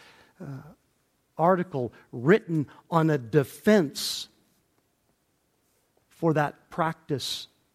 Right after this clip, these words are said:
biblically. I mean, lots and lots of scripture in an attempt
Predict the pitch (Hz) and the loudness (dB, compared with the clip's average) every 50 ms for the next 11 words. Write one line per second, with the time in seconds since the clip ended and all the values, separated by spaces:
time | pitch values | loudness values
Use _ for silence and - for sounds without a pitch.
0 | _ _ _ _ _ _ _ _ _ _ _ - 139 123 110 165 165 120 117 135 | _ _ _ _ _ _ _ _ _ _ _ -14 -12 -4 -2 -2 -2 -2 -4 -10
1 | 120 - - 120 113 104 98 - _ _ _ _ _ _ _ _ _ _ _ _ | -10 -10 -12 -16 -16 -16 -18 -20 _ _ _ _ _ _ _ _ _ _ _ _
2 | _ _ _ _ _ _ _ _ _ _ _ _ _ _ _ _ _ _ _ _ | _ _ _ _ _ _ _ _ _ _ _ _ _ _ _ _ _ _ _ _
3 | _ _ _ 151 151 147 147 143 135 123 117 127 _ _ _ _ _ _ _ _ | _ _ _ -6 -4 -4 -2 -4 -6 -6 -10 -12 _ _ _ _ _ _ _ _
4 | _ _ _ _ _ _ _ 151 143 135 135 139 151 175 196 196 190 190 196 - | _ _ _ _ _ _ _ -10 -8 -6 -4 0 2 4 4 4 2 0 -2 -4
5 | - - - _ - 156 147 143 139 131 131 135 147 160 170 170 151 131 - - | -12 -14 -12 _ -8 -4 -4 -2 -2 -2 -2 0 2 2 2 2 0 -2 -8 -12
6 | - - - - _ _ _ _ _ _ _ _ _ _ - 135 127 110 104 _ | -12 -12 -12 -12 _ _ _ _ _ _ _ _ _ _ -8 -8 -8 -8 -10 _
7 | _ _ _ _ _ _ - - - - - _ - 175 175 175 - - - - | _ _ _ _ _ _ -10 -10 -10 -10 -8 _ -2 -2 -2 -2 -8 -12 -10 -10
8 | 120 104 101 98 _ _ _ _ _ _ _ _ _ _ _ _ _ _ - 135 | -10 -10 -12 -16 _ _ _ _ _ _ _ _ _ _ _ _ _ _ -12 -8
9 | 131 131 127 123 - _ _ - 175 165 151 147 143 _ _ - | -6 -6 -6 -6 -8 _ _ -2 0 0 0 -2 -6 _ _ -20